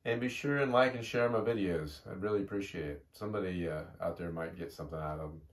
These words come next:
So without further ado, let's get started. So I got, uh, my number four sheet metal screws just kinda, like, hand tightened in there. I'm gonna, I'm gonna screw them in,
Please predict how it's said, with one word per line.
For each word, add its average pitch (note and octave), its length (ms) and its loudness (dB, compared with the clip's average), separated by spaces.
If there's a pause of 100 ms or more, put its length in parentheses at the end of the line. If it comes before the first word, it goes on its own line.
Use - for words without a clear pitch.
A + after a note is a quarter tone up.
(1080)
So A#2 380 6
without A#2+ 280 6
further B2 340 2
ado, C3+ 440 4
let's - 320 -2 (140)
get B2 140 -2
started. C#3 440 4 (1500)
So - 220 8
I C#3 120 12
got, F#3 380 8
uh, C#3 220 12
my A#2+ 140 12
number B2 320 12
four B2 420 12
sheet B2+ 280 8
metal A2+ 260 12
screws A2 800 6 (880)
just G2 280 6
kinda, G2 260 8
like, E2+ 260 4
hand F2+ 440 4
tightened F2 400 4
in E2+ 140 4
there. E2+ 160 2
I'm F2 80 4
gonna, F2 260 4 (500)
I'm G#2 80 0
gonna F#2+ 280 8 (240)
screw - 520 8
them A2+ 240 12
in, G#2 420 8